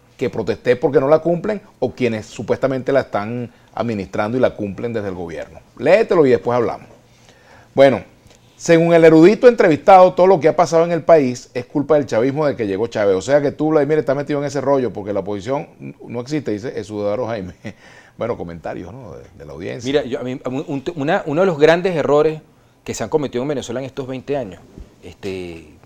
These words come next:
Speaker 2: yo, incluso yo escribí sobre eso en su ocasión, fue el Carmonazo. Es una de las peores cosas que le ha ocurrido a Venezuela. Este, tú, tú participaste cuando, eh, eh,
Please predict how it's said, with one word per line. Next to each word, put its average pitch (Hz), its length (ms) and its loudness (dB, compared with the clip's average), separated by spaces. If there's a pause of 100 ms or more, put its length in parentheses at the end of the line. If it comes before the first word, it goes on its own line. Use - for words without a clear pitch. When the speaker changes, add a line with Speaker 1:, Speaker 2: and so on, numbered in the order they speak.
(520)
Speaker 2:
yo, 104 200 -14
incluso 135 340 -8
yo 113 40 -4
escribí 135 300 -6
sobre 117 200 -4
eso 156 180 -8
en 113 160 -12
su - 100 -8
ocasión, 110 500 -10
fue 117 120 -8
el 107 80 -12
Carmonazo. 95 560 -12 (640)
Es - 80 -16
una 175 120 -4
de 165 60 -4
las - 100 -14
peores 151 200 0
cosas 156 240 -8
que 123 100 -6
le 117 40 -2
ha - 20 -2
ocurrido 131 460 -6 (320)
a 110 100 -10
Venezuela. 95 480 -12 (400)
Este, 98 720 -12 (420)
tú, 117 100 -12 (180)
tú 123 120 -10
participaste 151 720 0
cuando, 107 720 -4 (140)
eh, 87 480 -16 (480)
eh, 80 240 -20